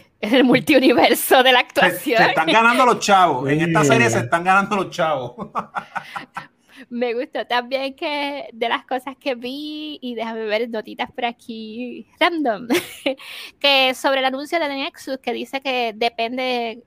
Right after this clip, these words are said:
Speaker 1: ¿verdad?, de que tu médico te lo recomiende, el medicamento antidepresivo, eh, que hay una probabilidad de que la ayuda sea muy específica, de un doctor muy específico, y venga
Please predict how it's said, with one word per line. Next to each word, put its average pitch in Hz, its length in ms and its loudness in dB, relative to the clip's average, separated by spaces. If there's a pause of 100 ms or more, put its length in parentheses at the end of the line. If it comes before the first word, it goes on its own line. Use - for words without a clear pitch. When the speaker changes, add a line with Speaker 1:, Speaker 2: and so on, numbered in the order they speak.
Speaker 1:
¿verdad?, 233 460 -4
de 233 120 -4
que - 120 -10
tu 208 120 -10
médico 240 360 -6
te 247 100 -6
lo 247 120 -2
recomiende, 254 680 -4
el 208 80 -8
medicamento 208 580 -8
antidepresivo, 247 840 -8 (420)
eh, 214 600 -4
que 226 300 -2
hay 277 160 2
una 302 140 0
probabilidad 254 680 0
de 285 120 -4
que 226 80 -6
la 214 80 -4
ayuda 247 400 -6
sea 254 280 -2
muy 294 160 -6
específica, 285 680 -6
de 233 80 -6
un 233 80 -6
doctor 240 320 -6
muy 240 160 -6
específico, 247 760 -6
y 226 120 -8
venga 208 680 -2